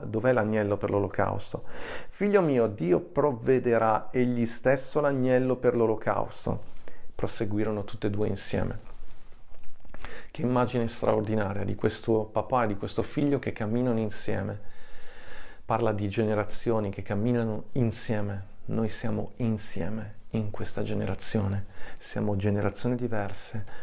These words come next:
ma siamo insieme per f-, compiere qualcosa di straordinario. E qui c'è la prima intuizione di cosa vuol dire costruire un altare. Significa prepararsi a ricevere ciò che Dio ha preparato.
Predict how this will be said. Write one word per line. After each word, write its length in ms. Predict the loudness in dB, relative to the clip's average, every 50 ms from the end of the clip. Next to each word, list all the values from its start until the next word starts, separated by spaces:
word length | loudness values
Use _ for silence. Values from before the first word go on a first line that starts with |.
| -2 -2
ma 120 | -2 -2
siamo 400 | -2 0 0 0 0 0 0 -2 -2
insieme 680 | 0 0 2 2 0 -2 -4 -4 -2 0 0 -2 -2 -2 -4 -4 -4 -4 -2
per 200 | 0 2 2 2
f-, 140 | 0 -2 -2
compiere 420 | 2 2 2 2 2 0 -2 -2
qualcosa 400 | 0 -2 -2 0 0 0 2 2
di 60 | 0 0
straordinario. 800 | -2 0 0 0 0 0 0 0 0 0 -2 -2 -4 -2 -2 0 0 0 0 0 0 0 -2
E 220 | -2 -2 -2 -2
qui 320 | -2 -2 0 2 2 2 0
c'è 260 | -2 -2 0 0 2
la 160 | 2 0 0
prima 720 | -2 -2 -4 -2 0 2 2 2 2 2 0 0 -2 -2 -6 -6 -2 -2 -2 -2 -2 -2 -2 -2 -2 -4 -2
intuizione 1040 | 0 0 0 0 0 0 0 0 0 -2 -4 -2 0 2 2 2 0 0 -2 -4 -6 -4 -4 -4 -2 -2 -4 -6 -4 -4 -6 -6 -4
di 160 | 0 0 0 2
cosa 240 | 0 0 0 0
vuol 140 | 0 0 2
dire 200 | 2 2 2 2
costruire 460 | 0 -2 -4 -4 -2 0 0 2 2
un 100 | 0 0
altare. 520 | -2 0 0 0 0 -2 -4 -6 -10 -10 -6 -4 0 0 0 0 -2 -4 -6 -4
Significa 540 | -2 -2 0 2 2 2 2 0 0 0
prepararsi 800 | 0 0 0 0 0 0 0 0 0 0 -2 -4 -6 -6 -2 0
a 60 | 0 2
ricevere 840 | 2 0 0 0 0 0 0 2 0 0 0 0 -4 -4 -8 -10 -8 -6 -2
ciò 180 | 0 0 0 0
che 240 | 0 -2 -2 -2 -2
Dio 220 | 0 0 0 0
ha 40 | 0
preparato. 720 | 0 -2 0 0 0 0 0 0 -2 -2 -2 -2 -2